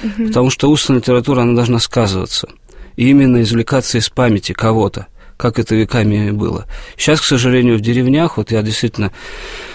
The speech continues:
Speaker 2: м, ездил и на север, и вот искал те места, где раньше были былины, например, сказки. К сожалению, уже таких на местах, в деревнях людей, ну, почти нету.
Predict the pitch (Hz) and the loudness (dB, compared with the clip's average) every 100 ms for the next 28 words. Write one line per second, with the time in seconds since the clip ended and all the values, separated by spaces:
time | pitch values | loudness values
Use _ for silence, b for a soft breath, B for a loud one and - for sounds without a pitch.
0 | B - - - 104 104 101 107 113 139 | B -10 -4 0 2 2 2 2 2 2
1 | 135 110 104 104 104 - 131 131 117 107 | 2 0 0 2 0 0 0 2 2 0
2 | 104 104 - - 110 - 131 131 113 123 | 0 -2 -6 -6 -4 0 2 2 2 2
3 | 117 - 123 113 110 107 104 - 107 101 | 2 2 0 0 0 0 -2 -2 -2 0
4 | 95 98 101 110 135 120 110 98 107 101 | 0 0 0 4 4 4 2 0 0 0
5 | 95 101 - - - 120 120 - 107 - | 0 -4 -6 -6 -2 0 -2 -4 -6 -6
6 | b b b b - - 110 123 151 143 | b b b b -6 -2 2 4 4 4
7 | 123 135 123 117 131 - - - 117 120 | 2 -2 -2 -2 -2 -4 -10 -6 0 2
8 | 110 - 147 - - - B B B - | 0 0 0 -2 -8 -18 B B B -4
9 | 101 110 113 127 143 139 110 104 131 131 | 0 2 4 2 2 0 -2 0 0 0
10 | - - - 135 131 120 - - 135 117 | -4 -14 -14 -8 -4 -4 -2 -2 2 2
11 | 101 95 - | 0 -2 -10